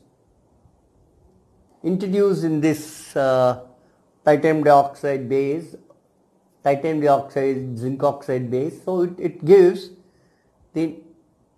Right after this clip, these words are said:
natural, the color of the powder on the face.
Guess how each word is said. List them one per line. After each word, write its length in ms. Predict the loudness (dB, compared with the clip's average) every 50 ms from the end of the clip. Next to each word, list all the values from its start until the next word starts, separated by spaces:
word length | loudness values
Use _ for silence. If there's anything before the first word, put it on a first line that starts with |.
| _ _ _
natural, 840 | -8 -2 0 2 2 2 0 -2 -4 -2 0 0 0 0 -2 -4 -8 -12 -20 -20 _ _ _ _ _ _ _ _ _ -18
the 140 | -14 -14 -14 -16 -18 _ 2
color 220 | 4 6 6 6 6
of 300 | 6 4 2 0 0 2
the 300 | 2 4 4 2 0 -4 -12 -20 _ _ _ _ _ _ -4
powder 560 | -2 -2 0 0 -2 -2 -2 -4 -8 -12 -18 -20 -16
on 160 | -14 -12 -12
the 80 | -12 -12
face. 320 | -12 -12 -12 -12 -12 -14